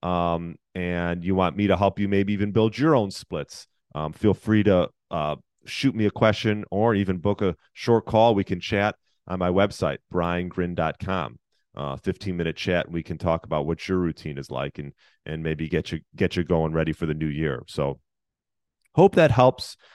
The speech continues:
Just to, just to conclude and to summarize, twelve to twenty hard sets per muscle group, four weekly training sessions, split up like A, B, A, B.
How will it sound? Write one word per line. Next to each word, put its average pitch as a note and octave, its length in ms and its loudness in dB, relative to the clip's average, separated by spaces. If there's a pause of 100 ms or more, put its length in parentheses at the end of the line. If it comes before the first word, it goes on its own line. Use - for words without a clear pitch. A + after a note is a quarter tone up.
(260)
Just D3 320 4
to, D#3 240 4
just E3 240 2
to F3+ 60 2
conclude C3+ 540 4
and G#2 140 0
to G#2 80 0
summarize, B2 640 2 (340)
twelve C3 380 2
to D3+ 80 -2
twenty B2+ 340 -2
hard A#2 300 0
sets A2+ 280 0
per G#2 200 -2
muscle D3 320 0
group, D3 240 -2 (460)
four B2 260 0
weekly G#2 300 -2
training C#3 360 -4
sessions, B2+ 600 -2 (260)
split - 400 4
up A2+ 200 6
like F2 240 0
A, G#2+ 220 4
B, G#2 300 0
A, F2+ 160 0
B. D3 400 -2